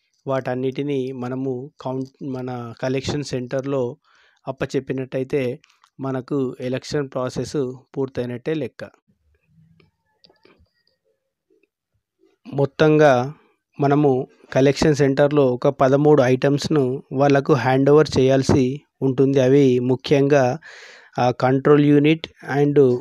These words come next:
ఓటింగ్ machines, ఆ, with sealed వాటిని మనము అప్పచెప్పాల్సి ఉంటుంది. అదేవిధంగా cover containing accounts of voters, ఇది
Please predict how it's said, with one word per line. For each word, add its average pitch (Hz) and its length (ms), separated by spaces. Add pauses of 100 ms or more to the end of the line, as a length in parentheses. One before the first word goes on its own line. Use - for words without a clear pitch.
(120)
ఓటింగ్ 139 440
machines, 139 840 (640)
ఆ, 139 100
with 135 260
sealed 143 680 (800)
వాటిని 139 220
మనము 135 440
అప్పచెప్పాల్సి 131 680
ఉంటుంది. 127 420 (420)
అదేవిధంగా 143 680 (120)
cover 147 220 (100)
containing 139 640 (920)
accounts 147 360
of 151 140
voters, 131 600 (140)
ఇది 151 240